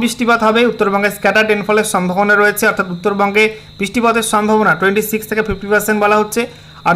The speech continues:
দক্ষিণবঙ্গে প্রবল বৃষ্টির সম্ভাবনা এই সময়টার মধ্যে, ওয়াইড স্প্রেড রেন হতে পারে, অর্থাৎ দক্ষিণবঙ্গ জুড়ে বলা হচ্ছে সেভেন্টি সিক্স থেকে হান্ড্রেড পার্সেন্ট অঞ্চলে বৃষ্টিপাত থাকবে এই সময়টার মধ্যে। এরপর পঁচিশ সেপ্টেম্বর থেকে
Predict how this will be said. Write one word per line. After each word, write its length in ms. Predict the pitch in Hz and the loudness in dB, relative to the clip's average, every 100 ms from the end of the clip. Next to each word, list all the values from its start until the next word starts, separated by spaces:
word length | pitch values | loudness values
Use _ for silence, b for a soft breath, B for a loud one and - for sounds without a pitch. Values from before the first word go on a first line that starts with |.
| 175 | 2
দক্ষিণবঙ্গে 520 | 208 262 262 247 254 254 | 0 0 2 2 2 2
প্রবল 260 | 214 240 240 | 2 4 2
বৃষ্টির 280 | 226 247 233 | 2 0 0
সম্ভাবনা 380 | 233 214 220 226 226 | 0 2 2 4 2
এই 80 | 214 | 2
সময়টার 320 | 208 214 220 214 | 0 2 2 0
মধ্যে, 200 | 196 - 160 B B - | -2 -4 -6 B B -2
ওয়াইড 320 | 180 220 247 | 2 4 2
স্প্রেড 280 | - 240 226 | -2 -2 0
রেন 140 | 220 220 | 2 0
হতে 200 | 202 214 | 0 0
পারে, 160 | 220 220 | 2 2
অর্থাৎ 240 | 196 196 | 2 -2
দক্ষিণবঙ্গ 480 | 180 180 214 214 214 208 | -4 -4 -2 0 0 0
জুড়ে 180 | 202 233 240 B B B B | 2 2 0 B B B B
বলা 180 | 180 208 | 2 4
হচ্ছে 200 | 214 220 220 | 4 0 0
সেভেন্টি 340 | 226 240 240 240 | 2 2 2 0
সিক্স 140 | 247 - | -4 -4
থেকে 120 | 240 | -2
হান্ড্রেড 300 | 214 190 214 214 | 0 2 0 0
পার্সেন্ট 300 | 220 220 214 | -2 0 0
অঞ্চলে 280 | 196 220 220 202 | 0 2 2 0
বৃষ্টিপাত 340 | 180 208 208 - | -4 0 0 0
থাকবে 220 | 208 196 208 | -2 0 -2
এই 120 | 180 196 | 0 -2
সময়টার 440 | 185 175 175 180 | 0 0 2 0
মধ্যে। 240 | 147 131 127 - - - - - - - - - - - _ _ - - - - 190 | -2 -6 -12 -14 -20 -20 -20 -20 -20 -20 -20 -20 -20 -20 _ _ -20 -20 -20 -10 -2
এরপর 280 | 220 226 262 254 | 0 2 0 2
পঁচিশ 280 | 220 254 247 | 0 0 -2
সেপ্টেম্বর 420 | 240 247 240 240 240 | -2 2 4 4 2
থেকে 180 | 220 220 | 0 0